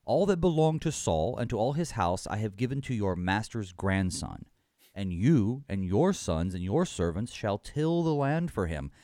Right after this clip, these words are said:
and shall bring in the produce, that your master's grandson may have bread to eat. But Mephibosheth, your master's grandson, shall always eat at my table."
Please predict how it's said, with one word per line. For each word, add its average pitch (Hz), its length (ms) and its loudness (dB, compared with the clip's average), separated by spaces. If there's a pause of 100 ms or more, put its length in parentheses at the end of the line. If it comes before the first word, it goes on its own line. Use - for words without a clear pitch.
(120)
and 113 120 -2
shall 110 160 0
bring 131 320 0
in 165 160 0
the 151 80 0
produce, 139 560 2
that - 140 -8
your 92 140 -2
master's 107 480 -4
grandson 95 640 -2 (220)
may 131 80 -6
have 131 240 -4
bread 156 320 2
to 92 160 -4
eat. 67 280 -10 (720)
But 107 320 2
Mephibosheth, 90 720 -2
your 92 180 0
master's 90 400 -2
grandson, 85 680 -2 (320)
shall - 480 -2
always 92 600 4
eat 127 220 0
at 95 140 -4
my 92 420 0
table." 80 520 -4